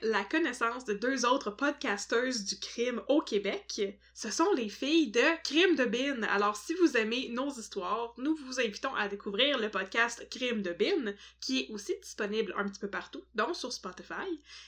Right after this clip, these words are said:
Et, euh, Crime de Bin, eux autres, font plus des tueurs en série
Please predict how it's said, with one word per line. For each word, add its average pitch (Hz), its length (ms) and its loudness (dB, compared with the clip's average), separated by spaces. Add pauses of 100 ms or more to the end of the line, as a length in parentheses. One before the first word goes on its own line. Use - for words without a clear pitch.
Et, 311 400 6
euh, 233 140 6
Crime 311 200 2
de 285 80 4
Bin, 262 220 4
eux 233 80 2
autres, 285 200 0
font 220 120 -2
plus 311 440 0
des 285 260 0
tueurs 359 280 6
en 311 80 4
série 262 440 -4